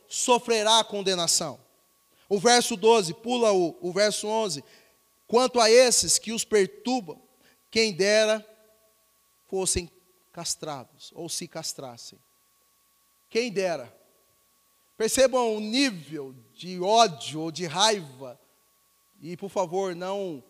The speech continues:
não julgue, dizendo, "Imagine, um cristão ter ódio, ter raiva." O apóstolo Paulo tá em defesa de pessoas que ele evangelizou, de gentios que ele, que ele levou Jesus. E eles,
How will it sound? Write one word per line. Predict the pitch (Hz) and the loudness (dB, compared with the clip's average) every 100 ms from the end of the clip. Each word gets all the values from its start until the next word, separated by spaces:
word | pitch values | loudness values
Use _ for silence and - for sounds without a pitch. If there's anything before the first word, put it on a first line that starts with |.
| - | -10
não | 196 214 | -8 -6
julgue, | 160 151 233 185 143 135 _ _ _ _ _ _ _ _ _ _ | -8 -6 -6 -8 -12 -18 _ _ _ _ _ _ _ _ _ _
dizendo, | 151 175 170 | -14 -12 -10
"Imagine, | 170 190 156 208 175 | -8 -8 -8 -10 -10
um | 147 | -14
cristão | 160 196 - 190 208 | -14 -14 -10 -6 -6
ter | 202 | -6
ódio, | 175 170 202 151 | -4 0 -2 -4
ter | 147 180 | -8 -10
raiva." | 151 180 196 147 127 117 _ _ _ _ _ _ _ | -8 -8 -8 -10 -16 -20 _ _ _ _ _ _ _
O | 185 | -8
apóstolo | 226 226 226 | -4 -4 -4
Paulo | 226 226 | -4 -4
tá | 226 | -4
em | 220 | -6
defesa | 208 208 - 220 202 135 135 | -6 -8 -6 -4 -4 -8 -16
de | 135 147 | -16 -12
pessoas | 196 185 208 | -10 -8 -8
que | - | -6
ele | 208 | -8
evangelizou, | 214 202 190 196 190 160 185 170 127 _ _ | -8 -8 -8 -10 -12 -12 -10 -10 -14 _ _
de | 160 | -10
gentios | 196 220 - 240 240 - | -8 -6 -8 -8 -8 -6
que | |
ele, | 220 208 208 170 _ _ _ _ | -6 -6 -8 -10 _ _ _ _
que | 208 | -4
ele | 208 208 | -4 -4
levou | 190 202 185 214 214 | -6 -6 -4 -2 -2
Jesus. | 190 170 175 208 165 - - _ _ | -4 -8 -10 -10 -10 -12 -18 _ _
E | 180 220 220 208 | -8 -4 -4 -2
eles, | 208 226 208 - | -2 -2 -4 -6